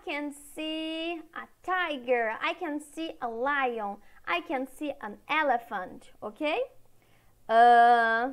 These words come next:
pra mim, mãozinha verde também. Dizer quando algo está perto ou longe utilizando here ou there. A gente viu isso, né, nas nossas últimas aulas. Então, vocês conseguem sim, ok? Muito bem, segundo ano.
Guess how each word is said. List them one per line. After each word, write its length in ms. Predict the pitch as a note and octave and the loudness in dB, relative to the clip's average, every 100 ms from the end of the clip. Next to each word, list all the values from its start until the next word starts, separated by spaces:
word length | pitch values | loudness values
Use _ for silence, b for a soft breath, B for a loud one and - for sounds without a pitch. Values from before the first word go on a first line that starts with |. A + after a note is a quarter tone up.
| C4 | -8
pra 180 | - C#4+ | 2 2
mim, 200 | C4 C#4+ | 4 0
mãozinha 400 | A#4+ A4 E4+ A#4 | -2 -4 -4 -2
verde 280 | F#4+ D4 G#4 | 0 0 0
também. 440 | - F5+ C#4 G3+ G3+ - - b b b | -6 -2 -2 -4 -10 -20 -20 b b b
Dizer 680 | - A4+ F#4+ E4+ E4+ A#4+ - - - | 2 4 6 4 6 4 -2 -16 -4
quando 400 | C#4+ C4 A#3+ - | 2 4 2 -2
algo 340 | C#4 D#4 F4+ G4 | 4 4 4 2
está 260 | G4 D#4+ | 0 0
perto 560 | C4+ - A#3 B3 B3+ D#4 - | 0 0 2 2 0 -10 0
ou 160 | E4+ | 2
longe 280 | F#4 C4+ D4+ | 4 2 2
utilizando 540 | C#4+ C#4 D4 C#4 A#3+ - - | -2 -4 -2 0 -2 -6 -6
here 320 | F#4+ A4+ F4 - | 0 2 0 0
ou 120 | C4+ | -2
there. 420 | A#3 C#4 B3+ G#3 b b | 2 2 2 -2 b b
A 100 | - | -8
gente 260 | D#4+ G4+ G#4+ | -6 -6 -6
viu 240 | G4 F#4+ | -6 -4
isso, 420 | D#4 F4+ B4 B3+ - - | -4 -4 -4 -8 -12 -18
né, 240 | - A#3 D#4+ C#5 - | -8 -2 -2 -4 -6
nas 220 | B3 C4 | -2 0
nossas 280 | C4 C#4 D#4+ | 0 -2 -6
últimas 400 | D4+ D#4 G#4+ C5 C#5 | -8 -8 -6 -4 0
aulas. 420 | D#4+ A#3+ A3+ - b | 2 0 -4 -12 b
Então, 180 | - G#3+ | -14 -12
vocês 220 | A3+ A#3+ | -10 -12
conseguem 540 | - C#4 C#4+ C#4 D4 E5 | -6 -8 -2 -2 -2 -10
sim, 280 | - C#4+ - - | -8 -8 -8 -12
ok? 360 | A3 - D#4 C5 - - - b b - | -12 -4 -2 -2 -4 -16 -20 b b -8
Muito 300 | D4 A#4+ E4+ | -6 -6 -2
bem, 220 | B3 A3 | -2 -4
segundo 440 | A#3 A3+ A3 A3+ | -14 -14 -12 -4
ano. 300 | B3 A3 G3+ | -2 -2 -10